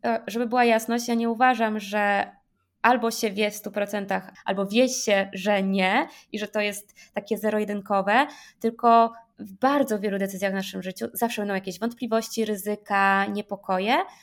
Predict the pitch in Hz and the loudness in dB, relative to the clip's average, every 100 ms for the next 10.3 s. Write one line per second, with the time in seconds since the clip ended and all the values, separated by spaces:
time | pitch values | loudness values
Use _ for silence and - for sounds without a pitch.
0 | _ _ _ 262 285 302 330 294 277 247 | _ _ _ -2 4 4 4 0 0 0
1 | - 247 269 269 247 233 220 226 - 233 | 0 -2 -2 -2 0 0 0 -2 -4 -4
2 | 220 214 220 214 220 220 285 277 240 226 | -2 -2 -2 -2 -2 2 2 2 0 0
3 | 226 233 226 214 214 202 202 220 202 220 | 0 -2 -2 -4 -6 -8 -4 -6 -2 -2
4 | 214 202 220 294 - _ - 226 269 302 | -2 -2 -2 -2 -6 _ -6 0 0 0
5 | 311 254 254 269 - _ - 277 285 285 | -2 -2 -2 -4 -6 _ 0 2 2 0
6 | 240 233 220 196 190 180 - - - - | 0 0 0 0 0 -4 -8 -12 -20 -20
7 | _ - 214 214 254 277 311 277 269 - | _ -6 -6 -6 -4 -2 0 0 -2 0
8 | 226 208 202 - _ _ _ _ _ - | 2 2 0 -4 _ _ _ _ _ -10
9 | 220 214 202 202 202 202 220 - 208 185 | -8 -6 -6 -6 -4 -4 -4 -2 -2 -2
10 | 180 - | -6 -10